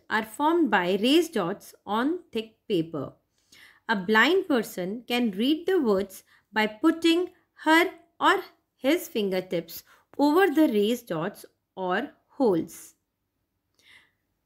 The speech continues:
Importance of literacy. The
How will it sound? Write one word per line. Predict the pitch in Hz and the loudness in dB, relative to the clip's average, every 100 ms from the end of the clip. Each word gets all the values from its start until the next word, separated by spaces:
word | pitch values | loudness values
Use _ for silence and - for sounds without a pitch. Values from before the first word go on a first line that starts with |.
| - | -6
Importance | 269 269 285 294 294 359 370 - | 0 2 4 2 2 -2 -2 -8
of | 196 190 220 - | -6 -6 -6 -8
literacy. | 202 180 - 170 165 - 202 _ _ _ _ _ | -6 -6 -6 -8 -8 -16 -18 _ _ _ _ _
The | 190 208 | -8 -8